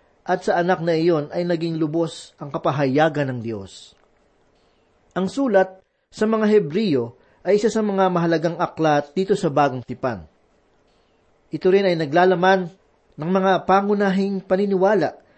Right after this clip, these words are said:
ng Kristiyanong pananampalataya. Kung ito ay babasahin, ay tila hininga ito na nagmula sa langit. Kung ito naman ay pag-aaralan,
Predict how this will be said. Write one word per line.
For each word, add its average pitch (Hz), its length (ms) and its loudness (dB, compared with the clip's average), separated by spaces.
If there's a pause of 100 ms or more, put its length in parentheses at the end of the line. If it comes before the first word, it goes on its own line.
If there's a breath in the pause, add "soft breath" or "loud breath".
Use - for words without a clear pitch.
(240 soft breath)
ng 190 240 -2
Kristiyanong 202 640 0
pananampalataya. 135 960 -4 (720)
Kung 180 160 0
ito 190 240 4
ay 170 240 4
babasahin, 147 880 0 (240 soft breath)
ay 196 160 0
tila 214 560 2 (160)
hininga 190 320 2
ito 147 480 -2 (160 loud breath)
na 175 80 -2
nagmula 185 480 4
sa - 80 -6
langit. 123 480 -4 (920)
Kung 175 180 0
ito 180 160 0
naman 170 400 0
ay 156 80 0
pag-aaralan, 147 800 0